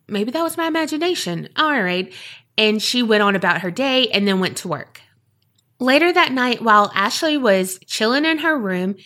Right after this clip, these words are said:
she too heard a noise. She went to investigate, thinking it was her parents. Well, she was right, kind of. She did go downstairs and she found her parents at the kitchen table talking, but she asked them,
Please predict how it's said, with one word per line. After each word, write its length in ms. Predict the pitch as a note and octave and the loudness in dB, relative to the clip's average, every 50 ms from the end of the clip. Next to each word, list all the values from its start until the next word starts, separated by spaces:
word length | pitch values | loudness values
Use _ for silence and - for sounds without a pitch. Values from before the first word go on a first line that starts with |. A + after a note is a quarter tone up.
| - _ _ _ _ _ _ | -20 _ _ _ _ _ _
she 520 | - - - - C4+ C#4 D4 D#4+ D#4+ D#4+ | -10 -8 -6 -2 0 2 2 2 0 -4
too 380 | _ - - - D4 D4 C4+ B3 | _ -12 -8 -4 -4 -2 -2 -2
heard 200 | G3 G3+ F3+ E3+ | -2 -2 -2 -2
a 80 | E3+ D#3+ | -2 -4
noise. 560 | D3+ D3 C#3+ C#3+ - C#3 D#3 D#3+ - - - - _ _ - - - - _ _ | -6 -6 -8 -10 -12 -14 -14 -14 -14 -16 -16 -16 _ _ -20 -20 -20 -20 _ _
She 160 | _ - - B3+ | _ -8 -4 0
went 220 | B3 A3 A3 G#3+ | 0 0 0 0
to 80 | A#3+ A3+ | 0 0
investigate, 680 | G#3 G#3 A3 A#3+ B3 - - C4+ C4+ C4 - - - | 2 2 2 0 0 0 -2 0 0 0 0 0 -2
thinking 380 | - C#4+ D4+ D#4+ - G4+ G#4 | 0 0 0 2 0 0 0
it 140 | G#4 - C4+ | 2 0 0
was 160 | C#4 C#4 A#3 | -2 -2 -2
her 100 | A3+ G#3 | -2 -4
parents. 680 | - - - A#3 G#3 D#3+ C#3+ C#3+ C#3+ - - - - - - - - - - _ _ _ _ _ _ | -6 -6 -6 -4 -4 -4 -4 -4 -8 -12 -14 -16 -16 -18 -18 -20 -20 -20 -20 _ _ _ _ _ _
Well, 400 | G#3 A3 A3+ A#3 A#3+ A#3 - - | 0 4 4 6 6 4 2 0
she 220 | - - B3 A#3 | -4 -2 0 2
was 140 | G#3 F#3+ F#3+ | 0 2 2
right, 340 | G3 G3+ F3 D3 C#3 - - _ _ _ _ _ - | 0 0 0 -2 -4 -10 -16 _ _ _ _ _ -10
kind 360 | - - C#4 B3+ A3+ F#3 D#3 | -4 0 0 2 2 0 -2
of. 280 | D3 C#3 D#3 - F#3 G#3 - _ _ _ _ _ _ _ _ _ _ _ _ - | -4 -8 -10 -14 -16 -18 -20 _ _ _ _ _ _ _ _ _ _ _ _ -8
She 180 | - - C#4 B3 | -4 -2 -2 0
did 220 | B3 C#4+ D4+ B3 | 2 0 0 2
go 120 | D#4 D#4+ | 0 2
downstairs 600 | D#4 D4+ C#4+ B3+ A#3+ - - C4 C4 A#3+ A3+ A3+ - | 2 4 2 2 0 -2 -4 -2 0 0 -2 -2 -4
and 180 | - A#3 G#3+ | -4 -4 -4
she 100 | - A#3 | -2 -4
found 260 | A3 - A#3+ C4+ D#4+ E4 | -4 -2 -2 0 0 0
her 60 | D#4 | -2
parents 400 | - - B3 A#3 A3+ G#3+ G3+ - - | -4 -4 -2 -2 -2 -2 -4 -4 -6
at 140 | G3+ G3 | -6 -6
the 60 | - F#3+ | -6 -10
kitchen 460 | - - E4+ F4 E4+ - C4 A3 A3 | -6 -4 -4 -4 -2 -6 -6 -6 -6
table 480 | - - E4+ E4+ D#4 B3 C4 B3 A3+ | -6 -4 -4 -4 -2 -2 -2 -4 -4
talking, 640 | A3+ - - A#3+ A#3 A3 - - - D2+ C#2+ D3+ F3+ G3 - - - - - - - _ _ | -6 -4 0 2 2 2 2 -2 -8 -12 -12 -12 -14 -14 -16 -20 -20 -20 -20 -20 -20 _ _
but 160 | - A#3+ A3+ | 0 0 0
she 160 | - - C4 G3 | 2 0 0 2
asked 300 | G#3 A3+ A3 G#3+ - - | 2 2 0 -2 0 2
them, 340 | G#3+ G3+ G3+ G3 F#3+ F3 | 2 4 4 2 0 -4